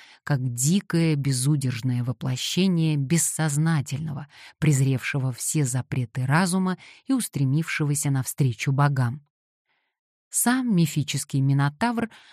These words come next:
был плодом любви царицы Пасифаи к прекрасному быку,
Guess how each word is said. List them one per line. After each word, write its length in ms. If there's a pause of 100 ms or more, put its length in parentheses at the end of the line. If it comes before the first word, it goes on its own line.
(120)
был 280
плодом 540
любви 500
царицы 640
Пасифаи 880 (160)
к 80
прекрасному 800
быку, 580